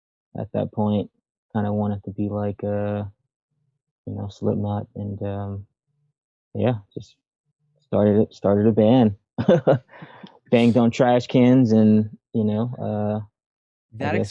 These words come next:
Speaker 1: uh,
Speaker 2: explains the snare.
Speaker 1: The snare and, and the old recordings of the
Speaker 2: Yeah, 'cause I was, I was showing Kyle, um, Sky's, um, what is it?
Speaker 1: Sky's
Speaker 2: Skies
Speaker 1: Most
Speaker 2: Before
Speaker 1: Wanted Goodbyes.
Speaker 2: Collide?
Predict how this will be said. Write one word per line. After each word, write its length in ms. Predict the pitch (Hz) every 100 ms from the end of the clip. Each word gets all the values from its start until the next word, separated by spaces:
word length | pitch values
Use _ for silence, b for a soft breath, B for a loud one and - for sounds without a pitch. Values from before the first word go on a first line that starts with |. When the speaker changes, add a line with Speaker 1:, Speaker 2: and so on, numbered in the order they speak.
| -
Speaker 1:
uh, 40 |
Speaker 2:
explains 320 | 104 104 107
the 120 | 123 113
snare. 640 | - 117 104 98 95 107 _ _ _ _ _ _ _ _ b b b b
Speaker 1:
The 120 | 117
snare 360 | 107 123 131 139
and, 360 | 131 113 113 -
and 220 | 113 110
the 100 | 110
old 220 | - 127 127
recordings 560 | 127 139 135 123 113
of 100 | 107
the 280 | 107 107 104 - _ -
Speaker 2:
Yeah, 440 | 131 160 135 113
'cause 240 | 110 131 127
I 120 | 123
was, 280 | 131 135 117 _
I 60 | 120
was 100 | 117
showing 300 | 151 139 131
Kyle, 480 | 120 113 110 107 104
um, 380 | 104 104 104 101
Sky's, 800 | - 123 113 117 117 113 107 -
um, 640 | 107 104 101 101 101 95 95 _ _ _ - _ _ - - _ _ 370 _ _ _ _ _ _
what 140 | 127
is 60 | 104
it? 60 | 101
Speaker 1:
Sky's 140 | -
Speaker 2:
Skies 140 | 110 107
Speaker 1:
Most 100 | 107
Speaker 2:
Before 120 | 117
Speaker 1:
Wanted 100 | 113 110
Goodbyes. 400 | 110 113 113
Speaker 2:
Collide? 100 | 120